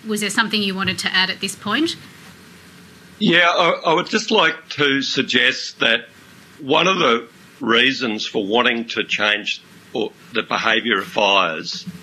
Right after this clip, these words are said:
Speaker 2: is that, that it creates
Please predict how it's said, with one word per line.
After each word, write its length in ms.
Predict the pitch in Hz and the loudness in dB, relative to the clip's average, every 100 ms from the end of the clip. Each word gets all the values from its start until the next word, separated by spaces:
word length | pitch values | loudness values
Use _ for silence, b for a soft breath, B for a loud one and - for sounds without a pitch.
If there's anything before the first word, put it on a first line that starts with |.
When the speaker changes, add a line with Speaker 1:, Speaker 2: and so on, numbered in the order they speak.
| - - - - | -20 -20 -12 -4
Speaker 2:
is 220 | 123 - | -4 -2
that, 280 | 117 110 - | -4 -4 -4
that 140 | 120 | -2
it 120 | 123 - - - | -2 -4 -16 -8
creates 680 | - 120 117 120 131 - - | -2 2 4 4 2 -4 -20